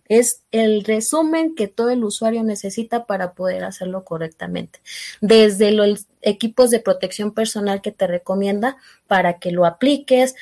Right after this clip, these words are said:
que conozcas, eh, cuál es el ingrediente activo, en qué concentración lo tiene, su categoría toxicológica,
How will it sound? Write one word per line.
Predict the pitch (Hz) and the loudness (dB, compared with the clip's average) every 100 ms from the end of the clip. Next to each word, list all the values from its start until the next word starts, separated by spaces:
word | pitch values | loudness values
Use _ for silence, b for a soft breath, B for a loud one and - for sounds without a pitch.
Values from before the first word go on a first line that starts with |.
| B B 226 | B B 0
que | 220 | 2
conozcas, | 220 220 220 220 - 247 240 - | 2 4 2 0 4 4 4 2
eh, | 202 - | -4 0
cuál | 214 | 2
es | 220 220 | 2 2
el | 214 | 0
ingrediente | 196 180 180 185 190 190 214 | 0 0 0 0 -2 0 -2
activo, | 208 - 226 240 226 233 233 | -2 -4 0 0 2 0 0
en | 202 196 | -4 -4
qué | 196 | -6
concentración | 220 220 214 196 180 170 196 190 | -2 -2 -2 -4 -4 -4 -4 -2
lo | 196 | -4
tiene, | 190 220 214 220 220 | -2 -2 0 2 0
su | - - | -2 -6
categoría | 180 185 180 180 185 180 | -4 -2 0 2 0 -4
toxicológica, | 202 - 180 - 170 185 214 220 226 214 - 214 | -6 -8 -10 -6 -4 0 0 -2 -4 -6 -4 -4